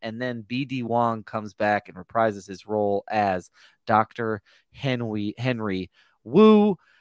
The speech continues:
Uh, overall box office for this particular movie, according to People Magazine, reported today, uh, it basically opened to a hundred and forty-three million dollars at the box office this weekend.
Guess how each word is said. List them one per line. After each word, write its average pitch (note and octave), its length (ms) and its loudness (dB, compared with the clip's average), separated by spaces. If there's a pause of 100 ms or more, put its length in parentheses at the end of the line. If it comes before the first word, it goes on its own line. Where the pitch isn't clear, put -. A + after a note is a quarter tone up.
(440)
Uh, C#3 640 4
overall A3+ 420 4
box F#3+ 340 0
office G#3 300 0
for G3+ 140 -4
this F#3+ 180 -2
particular G3+ 560 -4
movie, F#3+ 400 -2
according E3+ 360 -4
to D#3+ 60 -14
People F3 280 -8
Magazine, D#3+ 720 -6
reported C#3+ 640 -4
today, F3 840 -2
uh, B2+ 420 0
it D3+ 180 -10 (380)
basically D3 800 -4 (120)
opened D3+ 500 -2
to B2+ 240 -4
a A#2+ 120 -4
hundred E3+ 440 -4
and C3+ 180 -10
forty-three C#3 720 -4
million C3 540 0
dollars A2 400 0
at G#2 60 -20
the G#2+ 60 -12
box G#2+ 280 -2
office G#2 260 -4
this G2+ 220 -14
weekend. C#3+ 500 -2